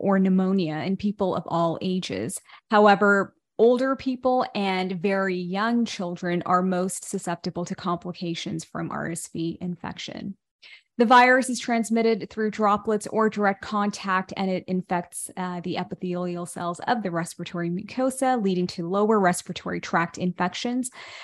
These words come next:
uh, and again, uh, bronchiolitis or pneumonia. And symptoms of R S V infection, they're typically mild for the general population, um, and they include flu or cold-like symptoms such as coughing, sneezing, runny nose, fever, and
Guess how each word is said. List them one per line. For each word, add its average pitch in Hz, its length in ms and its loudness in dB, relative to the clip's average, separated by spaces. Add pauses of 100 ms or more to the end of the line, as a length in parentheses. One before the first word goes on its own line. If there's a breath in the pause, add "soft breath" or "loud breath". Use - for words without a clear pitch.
(160 loud breath)
uh, 180 240 2
and 185 160 2
again, 165 420 0 (140)
uh, 180 140 -4
bronchiolitis 170 880 0
or 170 200 -4
pneumonia. 175 720 -6 (480 loud breath)
And 262 200 6
symptoms 285 400 6
of 233 120 2
R 226 180 8
S 220 140 0
V 226 140 0
infection, 196 600 0
they're 220 140 0
typically 349 500 2
mild 185 460 2
for 190 240 -8
the 185 80 -4
general 175 400 -2
population, 180 840 -4 (380 loud breath)
um, 170 500 2
and 196 160 2
they 190 80 4
include 180 420 -4
flu 175 400 -2
or 170 140 -4
cold-like 165 480 -6
symptoms 170 580 -6
such - 220 -8
as - 240 -10
coughing, 180 480 -2
sneezing, 170 520 -6
runny 170 260 0
nose, 165 420 -2
fever, 175 460 -4
and 175 340 -4